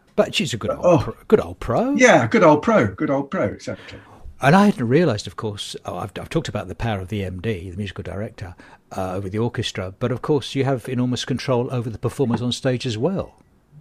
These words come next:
Speaker 2: Well, uh, yeah.
Speaker 1: And that they follow your cues. So really you're driving the en-, an, an entire stage musical, uh, with your baton and a look. Uh,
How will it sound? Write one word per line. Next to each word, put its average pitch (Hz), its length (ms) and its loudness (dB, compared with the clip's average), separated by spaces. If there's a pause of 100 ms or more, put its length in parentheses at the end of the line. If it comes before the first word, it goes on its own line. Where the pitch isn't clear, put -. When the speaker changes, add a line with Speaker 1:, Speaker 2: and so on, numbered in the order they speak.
(1080)
Speaker 2:
Well, 208 200 6
uh, 143 160 -2
yeah. 170 280 -2 (340)
Speaker 1:
And 120 160 -2
that 113 120 0
they 123 140 2
follow 117 300 0
your 113 240 2
cues. 107 580 -4 (420)
So - 160 4
really 165 260 4
you're 135 140 4
driving 113 540 0
the 120 140 2
en-, 104 120 -4 (140)
an, 117 100 -2
an 123 140 -2
entire 110 560 -2 (280)
stage 117 440 -2
musical, 107 600 -4 (180)
uh, 117 340 -2 (540)
with 120 220 -2
your 127 80 2
baton 107 580 -4
and 117 140 2
a 113 80 0
look. - 440 0 (1600)
Uh, 120 160 -2